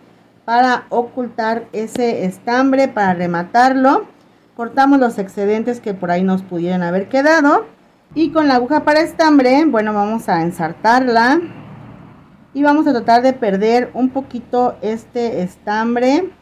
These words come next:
Unas cuantas puntaditas. Está súper apretado, así es que no les va a costar trabajo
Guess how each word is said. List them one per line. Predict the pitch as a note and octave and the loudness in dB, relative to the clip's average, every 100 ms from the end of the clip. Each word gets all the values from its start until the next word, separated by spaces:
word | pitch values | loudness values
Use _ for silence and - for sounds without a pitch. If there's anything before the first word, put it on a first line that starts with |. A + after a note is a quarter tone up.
| _ _ _ _ _ _ - | _ _ _ _ _ _ -10
Unas | C4 C4+ C4+ | -4 -4 -4
cuantas | B3+ B3 B3+ B3 | -2 -2 0 -4
puntaditas. | A#3+ G3 F#3+ F#3+ F#3 G3+ G3 A#3+ B3 C#4 - _ _ _ | -4 -6 -2 0 0 0 -2 0 2 0 -4 _ _ _
Está | - G3+ G3 C#4 | -10 -8 0 0
súper | D4+ C#4+ F#4 | 0 -2 0
apretado, | D4+ G#3 G3 A#3 B3+ | 0 0 -2 2 4
así | C4+ C4+ | 4 0
es | B3+ | -4
que | C4 | -2
no | B3 | 0
les | B3+ A#3 | 0 2
va | |
a | A#3 | 0
costar | B3 A#3+ A3+ A3 | 0 -4 -4 0
trabajo | A#3 G#3 A3 - C4 | 2 2 0 0 0